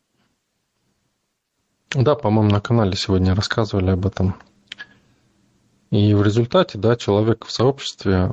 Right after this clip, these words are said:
он продвинулся, да, и она, вот, кто молилась, тоже продвинулась. Но продвинулась в чём? В болезнях,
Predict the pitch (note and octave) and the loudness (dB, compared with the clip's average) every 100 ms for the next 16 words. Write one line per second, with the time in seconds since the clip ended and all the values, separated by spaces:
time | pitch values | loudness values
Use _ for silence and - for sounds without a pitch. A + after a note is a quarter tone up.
0 | G2 G2 G#2 F#2+ - G#2 F#2+ C#3 D3+ A#2+ | -2 0 0 0 -2 -2 0 0 2 0
1 | - F#2+ A2 A#2+ - _ A2+ B2 C#3+ - | -2 -2 -2 -2 -6 _ -2 2 2 0
2 | - - A2+ A2+ G#2 G2+ F#2+ - - - | -6 -6 0 2 2 2 0 -4 -8 -4
3 | G2 F#2+ G#2+ C3+ G#2+ - A2 G#2 - F#2+ | 0 2 2 2 0 -2 -4 -2 -2 -4
4 | F2+ F#2 F#2 F#2 G2 - - _ _ _ | -2 0 0 0 -2 -6 -12 _ _ _
5 | _ _ _ _ _ - A2+ A2+ A#2 A2+ | _ _ _ _ _ -2 0 0 -2 0
6 | B2+ A#2+ G#2 - - - F#2 F2 - F#2+ | 2 2 2 -2 -6 -2 -2 -2 -4 0
7 | G2 C3 C3 B2 A2 - - | 2 2 0 -2 -4 -6 -20